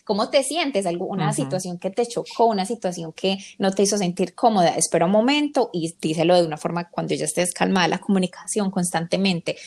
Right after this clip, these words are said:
Speaker 1: o no cosas que solamente te chocan, cuando hay algo bonito que la persona hizo por ti, también recálcalo.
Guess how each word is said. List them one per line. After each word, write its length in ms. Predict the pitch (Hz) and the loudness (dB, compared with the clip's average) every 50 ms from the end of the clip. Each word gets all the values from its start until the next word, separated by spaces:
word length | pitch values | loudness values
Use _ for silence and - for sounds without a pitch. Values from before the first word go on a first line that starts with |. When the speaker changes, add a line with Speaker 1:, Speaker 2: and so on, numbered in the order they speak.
| - - - | -12 2 6
Speaker 1:
o 120 | - 190 | 6 6
no 180 | 190 170 170 - | 8 6 4 4
cosas 300 | - 233 220 233 240 240 | 4 4 4 4 2 2
que 180 | - 220 175 - | 2 0 0 0
solamente 480 | - - 160 156 165 180 190 - 202 | 0 -2 0 0 -2 -4 -4 -4 -4
te 140 | 202 - 147 | -4 -6 -6
chocan, 320 | - - 175 - 165 160 | -4 -4 -4 -4 -6 -6
cuando 300 | - - 156 156 156 165 | -4 -4 -4 0 0 0
hay 200 | 139 151 151 - - - | 0 0 -2 -4 -4 0
algo 320 | - 180 202 196 220 214 - - _ _ _ _ _ _ | 2 4 4 4 2 -2 -4 -10 _ _ _ _ _ _
bonito 460 | - 165 170 165 165 160 156 - 175 175 | -2 0 2 2 2 0 -2 -2 -2 0
que 100 | - 202 | 0 0
la 140 | 180 - | 0 0
persona 340 | - 190 175 - 165 147 143 | -2 -6 -6 -6 -6 -6 -6
hizo 200 | 151 - 202 202 | -4 -4 -4 -4
por 140 | - 151 - | -4 -6 -4
ti, 140 | - - 285 | -4 -4 -2
también 380 | 277 208 190 175 165 151 147 147 | -2 0 0 0 0 -2 -4 -6
recálcalo. 840 | - 165 165 - - 220 214 190 - - - - - - - - | -6 -8 -8 -4 0 2 2 2 2 0 -2 -6 -6 -4 -6 -8